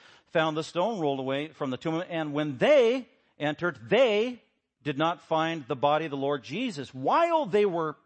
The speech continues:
perplexed about this, behold, two men suddenly stood near them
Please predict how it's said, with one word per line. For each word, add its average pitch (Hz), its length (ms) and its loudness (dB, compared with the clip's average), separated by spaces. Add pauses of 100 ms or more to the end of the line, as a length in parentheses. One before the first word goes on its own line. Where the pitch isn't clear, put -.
(120)
perplexed 262 680 -2
about 185 360 0
this, 160 120 -12
behold, 180 360 -2 (540)
two 311 180 0
men 214 240 0
suddenly 262 400 0
stood 185 320 -4
near 202 300 -2
them 151 420 -2